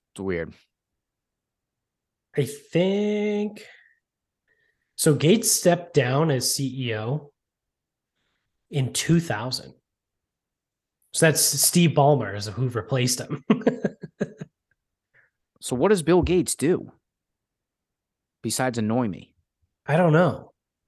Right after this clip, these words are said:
Speaker 2: And buy up all the farmland in the country. He, you know, he's the largest owner of farmland. Um,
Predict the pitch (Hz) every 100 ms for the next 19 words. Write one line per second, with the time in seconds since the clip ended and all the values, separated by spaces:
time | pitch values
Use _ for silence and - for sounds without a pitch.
0 | _ - 143 139 147 139 143 131 123 -
1 | 117 120 135 135 135 135 131 147 143 160
2 | 165 - 120 139 131 117 131 120 120 107
3 | 113 110 104 - 101 107 104 95 - 98
4 | 101 113 117 131 - _ _ _ _ _
5 | _ _ _ _ _ _ _ - 107 101
6 | 98 95 95